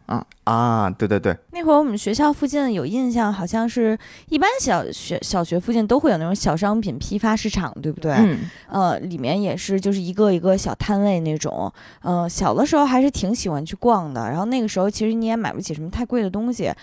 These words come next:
Speaker 3: 基本上就是漂亮的，像，像逼哥说的那种小贴纸，或者是你笔上印个哆啦 A 梦，或者是笔上印一个美少女战士，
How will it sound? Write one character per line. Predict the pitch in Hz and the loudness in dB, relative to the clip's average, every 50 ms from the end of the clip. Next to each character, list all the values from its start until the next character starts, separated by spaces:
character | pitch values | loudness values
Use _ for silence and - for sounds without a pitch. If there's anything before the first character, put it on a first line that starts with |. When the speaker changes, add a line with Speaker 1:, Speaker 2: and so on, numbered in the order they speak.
| - - - - - | -14 -20 -20 -14 -8
Speaker 3:
基 | - - 311 | -4 0 2
本 | 294 202 185 190 | 2 2 2 2
上 | 202 214 208 208 | 0 0 0 0
就 | 202 202 208 | -2 -2 -4
是 | 196 202 190 180 175 | -2 0 2 2 2
漂 | - - 220 226 202 | 2 2 2 4 4
亮 | 190 185 180 | 4 2 2
的， | 175 170 165 160 160 | 0 -2 -2 -4 -4
像， | - 214 202 180 175 | -2 -2 -2 -2 -2
像 | 180 214 190 | -2 -4 -4
逼 | 180 190 190 | -4 -4 -2
哥 | 180 190 196 | 0 0 0
说 | 196 202 185 180 | 0 0 -2 -2
的 | 180 | -2
那 | 165 | -4
种 | 170 185 | -4 -6
小 | - 175 | -6 -6
贴 | 170 - 220 226 | -4 -2 -2 -2
纸， | 202 196 175 - - 139 160 165 165 165 - - - - - - | -2 -2 -4 -4 -2 -2 0 0 -2 -2 -6 -12 -20 -20 -20 -8
或 | - - 233 208 | -2 0 0 2
者 | 196 196 175 - | 2 2 2 0
是 | 180 - 202 190 185 180 170 165 160 139 92 | 0 -2 0 2 2 4 4 2 0 -2 -4
你 | 113 156 170 175 | -4 -6 -6 -6
笔 | 165 - 180 156 113 | -6 -6 -6 -4 -4
上 | 120 185 185 180 | -2 0 0 0
印 | 196 202 226 214 | 0 0 0 0
个 | 196 190 | 0 0
哆 | 185 202 196 | 2 2 2
啦 | 196 190 190 | 4 4 4
A | 196 196 | 2 2
梦， | 196 196 180 165 170 175 | 0 0 0 -2 -4 -4
或 | - 196 180 | -6 -4 -2
者 | 180 156 | -2 -2
是 | 160 160 180 175 170 170 | -2 -2 0 2 2 2
笔 | - - 147 - - | 0 -2 -8 -8 -6
上 | 147 170 160 160 170 | -4 -4 -4 -4 -4
印 | 180 185 190 175 170 170 | -4 -4 -4 -4 -4 -4
一 | 170 | -2
个 | 165 180 | -2 -2
美 | 165 151 | -2 -2
少 | 143 170 170 | -4 -4 -4
女 | 170 156 | -4 -4
战 | 147 190 185 175 160 165 | -2 0 0 0 0 -2
士， | 160 - 160 147 123 123 | -6 -4 -2 -2 0 0